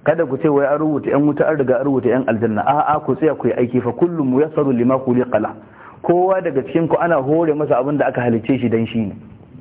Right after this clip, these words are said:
Idan ka ga ka ƙi yin addu'ar to dama ba a rubuta maka za ka samu abin bane, sai ka kasa yi. Sai shaidan ya zo ya hana ka yi. Amma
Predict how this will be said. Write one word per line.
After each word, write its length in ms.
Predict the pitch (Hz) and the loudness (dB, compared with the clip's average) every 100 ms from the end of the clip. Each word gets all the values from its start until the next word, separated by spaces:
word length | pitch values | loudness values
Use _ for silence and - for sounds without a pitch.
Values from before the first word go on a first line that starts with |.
| - - - - - - - - - - - | -20 -20 -20 -20 -18 -14 -14 -16 -20 -8 0
Idan 440 | 135 165 196 185 | 2 2 0 0
ka 120 | 208 185 | 0 0
ga 120 | 175 | 0
ka 200 | 208 185 | 0 0
ƙi 160 | 180 | 0
yin 160 | 190 190 | 0 2
addu'ar 440 | 165 139 143 180 180 | 0 0 0 2 0
to 120 | 160 | 0
dama 300 | 147 170 170 165 | 2 2 2 0
ba 80 | |
a 40 | 143 | 0
rubuta 260 | 165 147 147 | 0 0 0
maka 200 | 151 131 | 0 0
za 100 | 135 | 0
ka 80 | 120 | 0
samu 160 | 117 | 2
abin 200 | 117 113 | 2 0
bane, 140 | 104 120 | 0 0
sai 120 | 190 | 0
ka 160 | - 151 | 0 -2
kasa 120 | 143 | -2
yi. 120 | 113 - - - - - - | -6 -8 -20 -20 -20 -20 -2
Sai 120 | 170 | -2
shaidan 320 | 214 185 185 160 | 0 0 2 2
ya 60 | |
zo 80 | 160 | 2
ya 60 | 147 | 2
hana 200 | 196 151 | 0 0
ka 100 | 135 | 2
yi. 160 | 123 - - - - - - - - - - - - - - - - | 0 0 -10 -20 -20 -20 -20 -20 -20 -20 -20 -20 -20 -20 -20 -20 -4
Amma 300 | 123 131 156 | 0 2 2